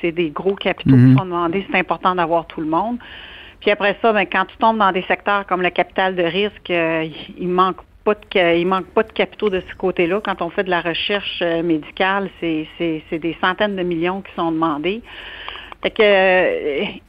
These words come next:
Speaker 1: Investissement Québec a un rôle à jouer. Ils ont un rôle au niveau de la prise de risque à prendre pour repartir notre économie. Puis je, je suis confiante qu'ils, euh,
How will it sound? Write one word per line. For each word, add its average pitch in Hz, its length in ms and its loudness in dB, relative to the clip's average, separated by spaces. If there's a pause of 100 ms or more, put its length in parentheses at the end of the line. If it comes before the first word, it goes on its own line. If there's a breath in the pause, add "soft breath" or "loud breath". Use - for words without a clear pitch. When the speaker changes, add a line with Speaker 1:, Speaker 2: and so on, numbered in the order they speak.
(120)
Speaker 1:
Investissement 247 540 2
Québec 247 400 2
a 214 200 2
un - 20 0
rôle 233 260 2
à 220 140 2
jouer. 202 400 2
Ils 214 100 -2
ont 190 140 -2
un 180 60 0
rôle 214 360 2
au 196 100 -2
niveau 190 280 -2
de 196 40 -2
la 180 120 2
prise 196 340 -6
de 185 80 -4
risque 208 340 -4
à 185 100 -2
prendre 202 360 -4
pour 180 140 -8
repartir 180 480 -4
notre 202 180 -6
économie. 185 580 -6
Puis 180 280 -10
je, 180 240 -6
je - 120 -8
suis - 140 -6
confiante 196 560 -6
qu'ils, 180 340 -6
euh, 170 300 -6